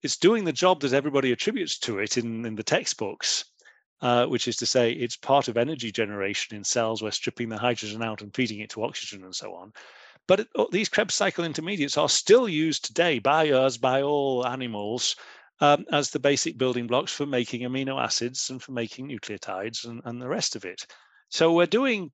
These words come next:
two different jobs with the Krebs cycle intermediates. We're, we're doing the energy generation side, but we're also doing the biosynthesis side. We're making the building blocks of cells from the Krebs cycle still today.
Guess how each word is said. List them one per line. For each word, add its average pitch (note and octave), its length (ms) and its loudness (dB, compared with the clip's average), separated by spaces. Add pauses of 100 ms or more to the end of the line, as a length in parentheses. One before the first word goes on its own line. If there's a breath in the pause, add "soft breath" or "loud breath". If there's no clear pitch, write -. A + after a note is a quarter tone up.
(160)
two A#3 220 0
different - 300 -4
jobs F#3+ 380 0
with A2 80 -6
the G#2+ 80 -8
Krebs G#2 260 -4
cycle G2 320 -8
intermediates. F#2 520 -12
We're, C3+ 160 2 (240)
we're C#3 240 0
doing F3+ 500 0
the C#3+ 160 0
energy D#3+ 340 0
generation A2 680 0
side, A2 400 -4
but D#3 100 -2
we're D#3+ 160 0
also G3 300 0
doing E3 200 -2
the E3 80 -6
biosynthesis F3 680 0
side. G#2+ 380 -2
We're C3 140 2
making D3 560 -2
the C#3+ 140 0
building C#3 480 2
blocks B2 320 -2
of A2+ 120 -6
cells A2+ 400 2
from C3 180 -6
the C#3+ 80 -10
Krebs G#3 280 -4
cycle G2+ 340 -6
still - 340 0
today. G2 400 0